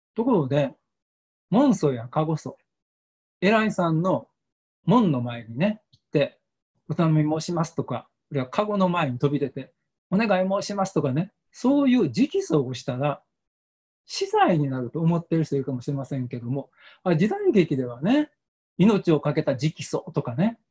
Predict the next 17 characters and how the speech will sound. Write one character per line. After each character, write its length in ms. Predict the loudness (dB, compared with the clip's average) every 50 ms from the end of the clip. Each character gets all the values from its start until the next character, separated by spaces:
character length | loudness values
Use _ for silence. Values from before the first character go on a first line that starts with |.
| _ _ -4
言 80 | -4
っ 40 | -4
て 160 | _ 0 0
ま 120 | 2 0 0
す 100 | -4 -6
け 100 | -10 -8
ど、 180 | -8 -8 -10 _ -20 _ _ _ -2
実 240 | -2 -2 2 2 2
は 180 | 2 2 0
ね、 240 | 0 -2 -6 -8 -10 _ _ _ _ _ _ -10 -2
直 180 | 2 2 2 2 2 0 2
訴 140 | 0 2 2
と 120 | 2 2
い 80 | 2 2
う 80 | 0 0
の 140 | -4 -6
は、 260 | -4 -4 -4 -4 -6